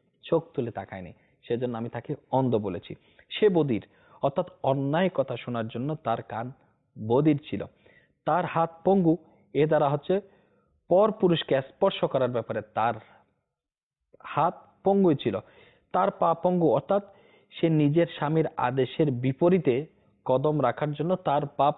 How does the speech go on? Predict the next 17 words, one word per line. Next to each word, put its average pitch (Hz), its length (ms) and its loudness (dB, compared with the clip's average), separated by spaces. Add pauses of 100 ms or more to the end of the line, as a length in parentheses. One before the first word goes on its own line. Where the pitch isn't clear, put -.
(100)
পঙ্গু, 170 340 0
অর্থাৎ 135 260 -4
স্বামীর 175 500 -4 (120)
আদেশের 143 460 -2
বাইরে 151 380 2
যাওয়ার 120 260 2
জন্য 107 300 -8 (840)
তার 120 180 0
পা 202 240 -2 (1200)
পঙ্গু। 123 260 0
স্বামী - 500 -8
যেটা 110 220 -6
নির্দেশ 110 420 -6
দেবে 101 180 -6
শরীয়ভাবে, 117 560 -8 (540)
সেটা 120 180 -2
সে, 117 260 -10